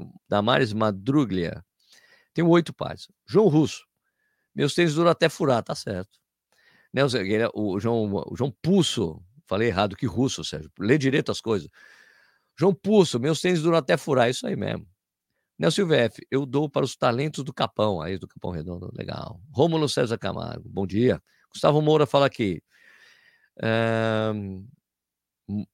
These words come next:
tive até um, atualmente na Nike Pegasus, eu ganhei outro Corre três da esposa, que também corre no Dia dos Namorados. Abraço a todos." Ótimo presente, hein, para namorados. Kleber Júnior, "Corre dois para o centro do dia, Vaporfly para a prova." Boa.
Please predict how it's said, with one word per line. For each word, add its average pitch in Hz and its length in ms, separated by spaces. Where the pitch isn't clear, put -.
tive 120 200
até 135 220
um, 151 180
atualmente 120 440
na 110 100
Nike 104 200
Pegasus, 147 300
eu 117 140
ganhei 104 160
outro 101 180
Corre 98 220
três 101 200
da 98 60
esposa, 143 560
que - 120
também 90 260
corre 131 360
no 113 100
Dia 107 120
dos 101 80
Namorados. 107 440
Abraço 117 260
a 110 40
todos." 113 220
Ótimo - 360
presente, 87 460
hein, 175 160
para - 180
namorados. - 600
Kleber 120 260
Júnior, 160 400
"Corre 160 200
dois 160 180
para 156 120
o 139 40
centro 147 240
do 143 100
dia, 104 200
Vaporfly 104 460
para 120 160
a 98 40
prova." 78 400
Boa. 87 280